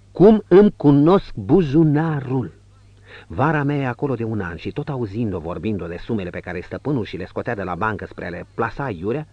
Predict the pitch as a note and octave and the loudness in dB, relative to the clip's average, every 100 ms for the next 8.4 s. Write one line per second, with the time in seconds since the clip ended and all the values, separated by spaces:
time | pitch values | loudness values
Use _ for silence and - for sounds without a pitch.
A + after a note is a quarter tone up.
0 | _ - - - G#2+ F2 - D2 - - | _ -12 -8 -8 -10 -12 -12 -12 -14 -20
1 | _ _ - - - - _ _ F3+ G3+ | _ _ -20 -20 -20 -20 _ _ -2 0
2 | D#3 - F3 D#3+ E3+ D#3 C3+ - A#2 F#2+ | 0 -2 -4 -4 -2 -2 -2 -2 -6 -6
3 | D#2 F#2 G#2+ B2 C#3+ E3 D#3+ D#3+ D#3+ - | -8 -6 -4 -2 0 0 0 0 -2 -4
4 | C#3+ G2+ - G1+ - - _ _ - - | -6 -8 -10 -12 -18 -20 _ _ -20 -20
5 | - F3 G3 G3 F#3+ - G2+ F#2 G2 A2+ | -2 0 2 2 2 0 -2 -2 2 2
6 | A2 F#2+ F#2 E2 - - - - _ - | 2 0 -6 -6 -12 -18 -20 -20 _ -6
7 | G#2+ G2 - C3 D#3+ - D3 D3 C3+ A#2 | -2 -2 2 2 2 0 -2 0 0 -2
8 | E2 D2+ C#2+ | -6 -12 -14